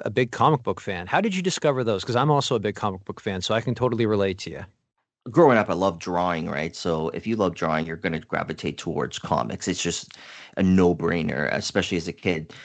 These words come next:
Speaker 2: Uh, they're so colorful and, uh, it's so interesting. So I guess my passion for comics really started at an early age through drawing, but,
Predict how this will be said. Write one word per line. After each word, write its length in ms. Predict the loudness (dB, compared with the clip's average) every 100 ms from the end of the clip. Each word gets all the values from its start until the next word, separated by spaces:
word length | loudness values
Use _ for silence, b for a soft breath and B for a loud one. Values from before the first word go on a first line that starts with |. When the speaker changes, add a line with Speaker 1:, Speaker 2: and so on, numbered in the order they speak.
| B -6
Speaker 2:
Uh, 140 | -6
they're 140 | -2
so 180 | -2 0
colorful 720 | -2 0 2 0 0 -2 0 -2
and, 240 | -2 -2
uh, 220 | 0 0
it's 200 | -2 -4
so 240 | -2 0 0
interesting. 680 | -2 -2 -4 -6 -8 -10 -12 _ B B
So 240 | 0 4
I 60 | 4
guess 240 | 4 2
my 100 | 0
passion 400 | 0 2 0 0
for 140 | -4 -4
comics 440 | -2 0 0 -2
really 140 | -4 -2
started 280 | 0 0
at 60 | 0
an 60 | -2
early 240 | 0 0
age 360 | 0 -2 -6 -8
through 120 | -8
drawing, 720 | 0 4 6 6 4 2 0
but, 360 | 2 2 2